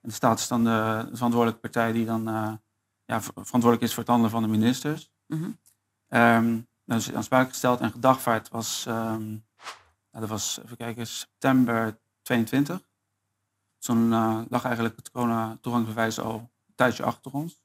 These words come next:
Speaker 1: Dus in februari is het, eh, gestopt. Ehm, we zijn met de dagvaarding begonnen. Ja, goed, en dan komt de conclusie van antwoord, hè, dus het verweer van, eh,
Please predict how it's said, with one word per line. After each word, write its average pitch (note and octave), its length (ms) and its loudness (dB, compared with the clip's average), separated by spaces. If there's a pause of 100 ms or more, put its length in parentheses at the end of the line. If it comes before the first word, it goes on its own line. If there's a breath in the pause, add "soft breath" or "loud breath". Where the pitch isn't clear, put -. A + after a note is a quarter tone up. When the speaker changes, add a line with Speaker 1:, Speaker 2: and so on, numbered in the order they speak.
(300)
Speaker 1:
Dus - 380 -18
in A2+ 120 -8
februari A#2+ 540 2
is G#2+ 120 -8
het, - 140 -20
eh, A2+ 160 -8
gestopt. D3 340 -8 (1120)
Ehm, A#2 360 6
we A#2 60 0
zijn A#2 180 0
met A2+ 100 2
de A#2 60 -2
dagvaarding C3+ 420 6
begonnen. B2+ 600 0
Ja, A2+ 180 2
goed, A2+ 220 0
en A#2 440 0
dan B2+ 200 4
komt B2 180 4
de - 80 -8
conclusie A#2 360 2
van B2 80 -2
antwoord, D3 420 2
hè, C3 200 -4
dus B2 180 -8
het - 140 -14
verweer B2 320 2
van, A#2 260 -4
eh, A2 120 -2